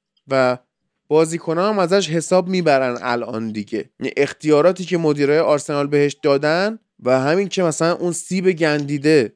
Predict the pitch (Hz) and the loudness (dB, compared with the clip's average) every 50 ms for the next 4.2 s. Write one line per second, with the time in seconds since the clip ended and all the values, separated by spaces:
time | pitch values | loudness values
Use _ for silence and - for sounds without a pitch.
0 | _ - 117 117 123 135 135 - - 143 139 143 131 131 127 - 143 135 135 135 | _ 0 2 2 2 2 0 -2 -8 -6 0 0 0 0 0 0 0 0 0 0
1 | - 131 127 135 131 131 127 127 127 123 - - 135 123 - - 120 117 110 110 | -2 -2 -2 0 0 0 0 2 0 -2 -2 -4 -6 -6 -2 0 0 2 2 2
2 | 104 95 - _ _ 127 123 131 131 127 127 127 127 127 120 110 107 _ _ 143 | 0 0 -4 _ _ -2 0 2 0 0 2 0 0 0 0 -2 -6 _ _ -4
3 | 165 175 117 139 139 135 135 127 - - 143 135 135 147 147 147 135 147 160 180 | -2 -2 -2 -2 0 0 0 0 0 -6 -6 -6 -4 -2 0 2 2 2 2 2
4 | 202 214 202 | 0 -2 -6